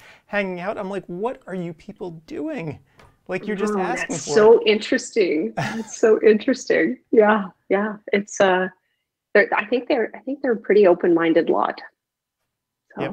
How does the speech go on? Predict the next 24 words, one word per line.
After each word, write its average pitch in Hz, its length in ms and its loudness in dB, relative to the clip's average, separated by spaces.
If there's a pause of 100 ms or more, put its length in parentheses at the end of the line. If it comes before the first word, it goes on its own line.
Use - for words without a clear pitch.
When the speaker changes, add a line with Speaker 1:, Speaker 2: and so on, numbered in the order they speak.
(140)
Speaker 2:
yeah, 165 160 0
it's - 120 -4
pretty 170 200 -2
cool. - 340 -2 (160)
Speaker 1:
Yeah. 185 160 -6
Speaker 2:
<laughs> 240 420 6 (760)
Speaker 1:
Uh, 151 460 -2 (200)
well, 170 400 0 (180)
so, 170 420 -4
so 175 180 -6
anyway, 190 240 -2
with 160 240 -6
your 165 100 -6
talk, 202 320 -4
I - 60 -4
guess 170 200 -8
your 165 80 -6
talk 170 260 -8
is 160 100 -8
coming 156 280 -10
up, 151 200 -6
right? 139 140 -4
And 139 120 -8
you've, 131 240 -10